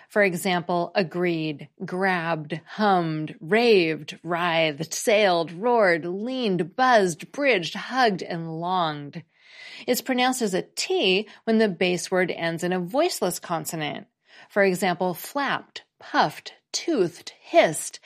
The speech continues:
scratched, and looked. Sometimes the E D suffix is pronounced as its own syllable. This happens when the base word already ends in a D or T sound. For example, floated and braided.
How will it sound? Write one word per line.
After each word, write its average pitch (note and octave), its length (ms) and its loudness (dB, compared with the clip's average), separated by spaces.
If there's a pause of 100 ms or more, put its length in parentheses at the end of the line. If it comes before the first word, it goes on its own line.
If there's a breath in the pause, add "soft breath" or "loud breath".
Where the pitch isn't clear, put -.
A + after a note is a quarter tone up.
(180 loud breath)
scratched, - 880 -2
and G3+ 260 0
looked. G#3 480 -2 (1080 loud breath)
Sometimes G3 680 2
the G#3+ 120 0
E A3+ 120 0
D A3 120 0
suffix G3 460 -2
is G3 120 -4
pronounced F3 540 -2
as G3 140 0
its G3 160 0
own F3+ 180 0
syllable. D#3 640 2 (800 loud breath)
This F4+ 240 2
happens F3 420 -2
when F3+ 140 -2
the F3 80 0
base G3 360 0
word E3+ 280 2 (100)
already G3 560 2
ends G#3 320 2
in E3+ 140 -2
a E3 80 -2
D D#3+ 240 -2
or D#3 100 -2
T E3 260 -6
sound. D3 600 -6 (340 soft breath)
For G#3 140 2
example, F3 540 0
floated E3+ 880 -2
and F3 260 -4
braided. D#3+ 680 -2